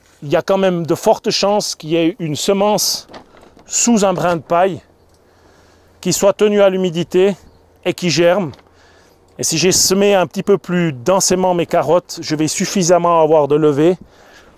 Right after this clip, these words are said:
et d'humidité. Ça, ça, l'en-, le, l'environnement va être assez, assez bon pour faire germer les carottes. Ça, c'est surtout pour l'été. Pour maintenant, mon compost, je passe une fois par jour ou tous les deux jours s'il n'y a pas de soleil dans les tunnels,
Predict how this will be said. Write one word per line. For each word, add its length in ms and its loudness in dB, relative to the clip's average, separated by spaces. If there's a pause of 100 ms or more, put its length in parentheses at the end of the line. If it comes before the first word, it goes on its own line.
(640)
et 120 -2
d'humidité. 580 0
Ça, 180 -6
ça, 160 -8 (260)
l'en-, 200 0
le, 360 2
l'environnement 800 0
va 160 2
être 220 -8
assez, 260 -4 (320)
assez 280 -4
bon 280 -2
pour 180 -10
faire 200 -4
germer 320 -4
les 100 -4
carottes. 460 -10 (480)
Ça, 160 0
c'est 160 -2
surtout 480 -2 (260)
pour 180 -4
l'été. 360 -2 (720)
Pour 160 0
maintenant, 600 0 (300)
mon 180 0
compost, 840 0 (140)
je 140 -2
passe 360 0
une 80 -8
fois 180 -2
par 220 -2
jour 480 -2
ou 140 -2
tous 160 -6
les 100 0
deux 160 0
jours 320 -2
s'il 140 -8
n'y 40 0
a 40 -2
pas 160 -2
de 40 -20
soleil 360 -2
dans 100 -6
les 120 -4
tunnels, 440 -4